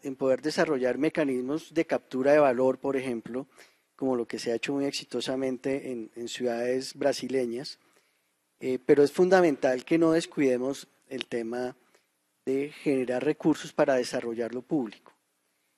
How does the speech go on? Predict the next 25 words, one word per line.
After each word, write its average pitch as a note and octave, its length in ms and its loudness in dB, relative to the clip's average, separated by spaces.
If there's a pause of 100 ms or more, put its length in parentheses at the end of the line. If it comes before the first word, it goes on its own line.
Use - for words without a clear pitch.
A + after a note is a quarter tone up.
(140)
Esa - 180 -10
es - 100 -12
una D3 160 2
línea D3 260 4
de D3+ 80 2
investigación A#2+ 680 -6
que C3 120 -16
creo C#3 200 -2
que C#3+ 100 -6
es C3+ 60 -2
muy C3+ 140 0
importante. B2+ 680 -8 (840)
Lo D3+ 140 4
segundo E3 360 6
es G3+ 80 2
que A3 140 4
yo A3 100 4
creo A3+ 200 4
que A#3 140 -4
finalmente D#3 800 2 (760)
las C3+ 200 0
ciudades C3 360 0
en E3+ 80 2
América C#3+ 420 2
Latina C#3 580 0